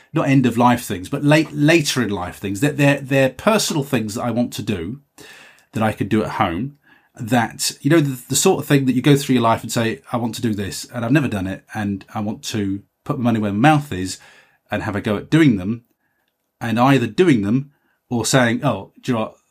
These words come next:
There's a reason why I didn't do that for so many years of my life.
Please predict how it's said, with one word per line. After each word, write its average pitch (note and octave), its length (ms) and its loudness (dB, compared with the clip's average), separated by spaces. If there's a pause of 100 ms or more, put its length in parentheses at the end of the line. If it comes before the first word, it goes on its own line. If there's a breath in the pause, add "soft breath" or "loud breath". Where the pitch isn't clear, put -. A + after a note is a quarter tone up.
(120)
There's G#2+ 140 -6
a A2 40 -4
reason A2 220 2
why F#2+ 120 -8
I - 20 -6
didn't G2+ 160 -8
do G2 120 -8
that F#2+ 180 -10
for - 60 -10
so G#2+ 180 -4
many G2+ 100 -6
years G2+ 160 -4
of G2+ 80 -8
my G2+ 60 -6
life. A2+ 360 -2